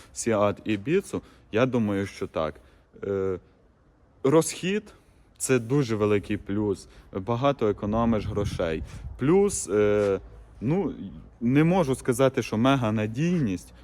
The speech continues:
но я не можу сказати, що автомобіль ненадійний.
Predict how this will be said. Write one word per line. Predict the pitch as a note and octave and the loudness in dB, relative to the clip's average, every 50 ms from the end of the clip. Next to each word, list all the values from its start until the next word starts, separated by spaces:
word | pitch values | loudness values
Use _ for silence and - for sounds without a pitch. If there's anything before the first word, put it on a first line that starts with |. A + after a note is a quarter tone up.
| - - | -8 -2
но | G#2+ | 0
я | A#2+ C3 C#3 | 2 4 4
не | C#3 A#2+ | 4 2
можу | A#2+ C3+ C3+ B2 G#2 | 2 2 2 0 -2
сказати, | F#2 - - F#2+ G#2 A2 A#2 - G#2 F#2 | -4 -4 -6 -2 0 -2 -2 -2 -4 -8
що | - - E2+ E2+ E2 D#2 - | -6 -6 -4 -2 -2 -2 -4
автомобіль | - F2 - F#2+ F#2+ G2 G2+ G2+ G2 A2 A#2+ A#2+ A#2 - - - - - | -6 -8 -6 -6 -4 -4 -4 -4 -2 0 0 0 0 -2 -10 -18 -12 -8
ненадійний. | E2+ G2 G#2+ A2 A2+ A2 G#2 F#2+ F#2+ G#2 G2+ F#2 F2 D#2 D#2 D#2 D#2 D2+ | -4 -2 -2 0 0 -2 -2 -4 -2 -2 -2 -2 -2 -2 -4 -6 -8 -10